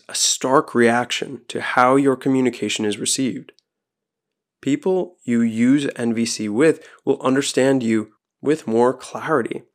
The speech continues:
and will appreciate your candor because they will find you engaging and pleasant.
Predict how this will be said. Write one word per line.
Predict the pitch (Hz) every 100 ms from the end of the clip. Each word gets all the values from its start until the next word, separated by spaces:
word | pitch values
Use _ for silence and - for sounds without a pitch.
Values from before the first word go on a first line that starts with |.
| _ _ _
and | 131 139
will | 143
appreciate | 143 - - 170 - 127 -
your | 127
candor | 123 - 135 151 - - _ _ _ _
because | - 120 139 127 - _ _ _ _
they | 135
will | 139
find | 143 - 127 127 127
you | 131 -
engaging | 127 117 110 104 101 104 110
and | 117 107
pleasant. | - 113 104 127 113